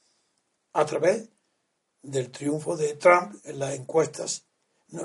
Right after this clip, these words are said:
sí, no, en las elecciones primarias del Partido Republicano. Empieza señalando dos causas que sembraron la semilla del populismo posterior.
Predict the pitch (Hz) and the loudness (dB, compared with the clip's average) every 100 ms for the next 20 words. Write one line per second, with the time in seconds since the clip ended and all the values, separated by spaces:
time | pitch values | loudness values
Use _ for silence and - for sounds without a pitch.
0 | - - 196 135 151 131 123 135 135 135 | -8 -6 -4 -2 -4 -4 -8 -8 -6 -8
1 | 135 147 139 135 147 156 160 180 _ _ | -6 -6 -6 -8 -2 -2 -2 -8 _ _
2 | - 165 156 147 139 185 147 135 123 113 | -2 -2 0 -4 2 2 2 -2 -8 -14
3 | - _ _ _ _ 202 202 269 262 214 | -16 _ _ _ _ 0 2 4 4 4
4 | 160 180 175 202 233 214 247 - _ _ | 0 -2 2 4 4 0 -10 -16 _ _
5 | _ _ _ _ _ _ _ _ _ _ | _ _ _ _ _ _ _ _ _ _
6 | 156 214 214 - 214 208 - 208 - _ | 6 6 6 8 10 10 2 0 -2 _
7 | _ _ _ _ _ _ _ _ _ - | _ _ _ _ _ _ _ _ _ -2
8 | 185 190 208 208 _ _ - - 165 156 | 4 4 4 -6 _ _ -10 -4 -2 0
9 | 190 233 226 226 - _ _ _ _ _ | 4 4 4 0 -8 _ _ _ _ _
10 | _ _ _ _ _ _ _ _ _ _ | _ _ _ _ _ _ _ _ _ _
11 | _ - 180 175 - 175 226 233 240 247 | _ -8 4 6 6 2 0 0 -2 -4
12 | _ _ _ _ _ - 165 180 170 160 | _ _ _ _ _ -4 6 6 6 -2
13 | 147 165 180 175 190 165 - 143 127 113 | 0 -2 -2 -4 2 2 2 -4 -2 -6
14 | - | -6